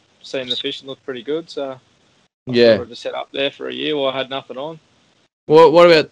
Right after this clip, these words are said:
Speaker 1: Fish.
Speaker 2: what about the fly fishing, mate? What, what got you going into that?
Speaker 1: Um, oh, it's sort of hard. My old man bought a fly rod when I was a kid. I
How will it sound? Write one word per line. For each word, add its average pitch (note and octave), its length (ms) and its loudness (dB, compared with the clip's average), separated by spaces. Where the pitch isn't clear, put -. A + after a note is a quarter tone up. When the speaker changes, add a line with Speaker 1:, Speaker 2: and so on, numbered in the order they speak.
Speaker 1:
Fish. C#3+ 220 -16
Speaker 2:
what D#3 120 0
about D#3+ 160 0
the B2+ 60 -4
fly C3+ 280 4
fishing, C#3 320 -4
mate? F2+ 160 -6
What, B2 260 0
what C3 160 -2
got C#3 180 4
you A#2+ 60 -6
going A#2 300 2
into G2+ 160 -4
that? G#2+ 340 0
Speaker 1:
Um, F3+ 480 8
oh, D3+ 400 6
it's D#3 160 -6
sort F#3+ 200 4
of C#3 60 4
hard. E3+ 240 8
My E3+ 80 4
old C#3+ 200 2
man D#3 280 -2
bought C#3 180 -2
a C3 100 0
fly C3+ 440 -2
rod C3+ 280 0
when C3+ 140 -6
I B2+ 80 0
was A#2+ 140 -4
a A#2 60 -20
kid. D3 320 -6
I B2+ 100 -2